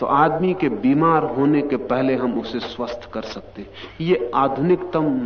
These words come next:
महानतम खोजों में से एक है, क्योंकि एक आदमी बीमार पड़ जाए फिर उसे स्वस्थ करना अत्यंत कष्टपूर्ण है।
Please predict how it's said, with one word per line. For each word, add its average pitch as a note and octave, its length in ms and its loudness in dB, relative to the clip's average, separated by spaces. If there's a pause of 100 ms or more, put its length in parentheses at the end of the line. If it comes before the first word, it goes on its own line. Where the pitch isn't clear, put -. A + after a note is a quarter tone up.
महानतम D#3+ 580 2
खोजों A#2+ 360 -2
में A2 160 -2
से A2 160 -6
एक G#2+ 340 -8
है, - 120 -14 (920)
क्योंकि D3+ 300 2
एक F#3+ 160 4
आदमी F3 360 2
बीमार D#3+ 380 2
पड़ F3+ 180 2
जाए F3+ 260 2 (100)
फिर A#3 160 2
उसे F#3+ 280 0
स्वस्थ D3 400 -4
करना B2+ 400 -2 (2500)
अत्यंत F3+ 440 -2
कष्टपूर्ण C#3 500 -4
है। - 240 -8